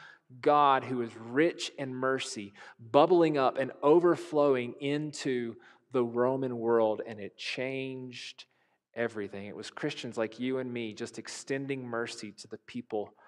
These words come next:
around us. We have a massive opportunity right now to see the world changed by God's mercy. When you get mercy, you give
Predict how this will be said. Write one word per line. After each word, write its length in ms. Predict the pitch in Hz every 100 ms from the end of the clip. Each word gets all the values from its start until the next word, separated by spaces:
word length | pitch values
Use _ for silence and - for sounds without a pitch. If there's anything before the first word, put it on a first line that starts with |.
| _ _ _ _
around 480 | 117 110 113 117 110
us. 280 | 98 92 -
We 180 | 117 110
have 640 | - 131 131 113 104 101 - -
a 80 | 110
massive 640 | 104 110 127 120 - 107
opportunity 840 | 104 - 101 - 110 98 95 - _ _ _ _
right 300 | 101 104 104
now 300 | 95 87 90 - _ _ _ _ _ _ _ _ _ _ _ _ _
to 80 | 127
see 260 | - 135 127
the 100 | 117
world 240 | 113 104
changed 560 | - 107 98 95 - -
by 240 | 107 113
God's 680 | 110 104 92 92 - - - _ _ _ _ -
mercy. 500 | 101 92 - 90 90 - _ _ _ _ _ _ _ _ _ _ _ _ _ _ _ _
When 120 | 120 117
you 100 | 110
get 220 | 131 131
mercy, 520 | 123 120 - 95 95 - _ _ _ _ _ _ _ _
you 120 | 110 98
give 340 | 123 107 95